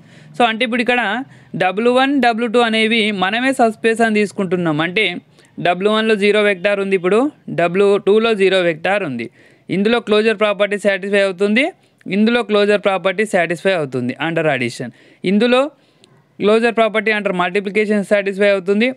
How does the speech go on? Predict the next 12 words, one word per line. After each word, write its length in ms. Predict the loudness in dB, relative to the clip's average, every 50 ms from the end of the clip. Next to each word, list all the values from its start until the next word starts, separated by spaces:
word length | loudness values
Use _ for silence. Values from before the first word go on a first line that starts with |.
| -4
ఇందులో 520 | -2 2 2 4 4 4 4 2 2 0 -2 -6 -12 -20 _ _ _ _ _ -20 -20 _ _ _ _ _ _ _ -20 _ _
క్లోజర్ 320 | 0 2 2 2 2 2 0
ప్రాపర్టీ 420 | 0 0 0 -2 -2 -4 -4 -4 -4 -2
under 160 | -2 0 0 0 0
multiplication 720 | -2 -2 -2 -2 -2 -2 0 0 -2 -2 0 0 -2 -2 -4 _ _ _ _ _ _ _ -4 -2
సాటిస్ఫై 420 | -2 -2 -2 -4 -4 -2 0 0
అవుతుందని 440 | 2 0 -2 -4 -4 -4 -2 -2 0
మనమే 360 | 0 0 0 0 -2 -2 0
తీసుకుంటున్నాం. 720 | 0 -2 -2 -4 -4 -4 -4 -2 -2 -2 -2 -4 -6 -8 -6 _
ఇప్పుడు 220 | -4 -2 -2 -2 0
ఏం 120 | 0 0 -2
తీసుకోవాలి? 520 | -2 -4 -2 0 2 2 2 2 0 -4